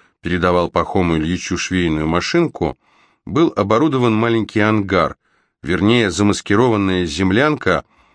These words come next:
куда помещалась трехметровая моторно-гребная лодка, канистра с бензином,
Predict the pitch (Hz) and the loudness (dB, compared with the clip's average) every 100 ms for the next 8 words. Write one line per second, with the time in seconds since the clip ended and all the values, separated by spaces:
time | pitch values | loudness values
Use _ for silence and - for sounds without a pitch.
0 | _ - 95 - 95 98 95 - 127 117 | _ -8 0 0 2 0 0 0 0 2
1 | 98 - - 104 104 - 95 107 123 107 | 0 -6 -4 0 0 2 0 2 2 4
2 | 92 85 - 87 92 95 123 101 92 80 | 2 0 -4 0 0 2 2 2 2 0
3 | 90 90 98 104 98 95 147 - 101 82 | -2 0 2 2 2 2 0 -2 -2 -2
4 | - _ _ _ - 98 107 113 - 90 | -2 _ _ _ -6 0 2 2 0 -2
5 | 78 73 92 87 104 139 90 71 | -2 0 0 0 0 0 0 -2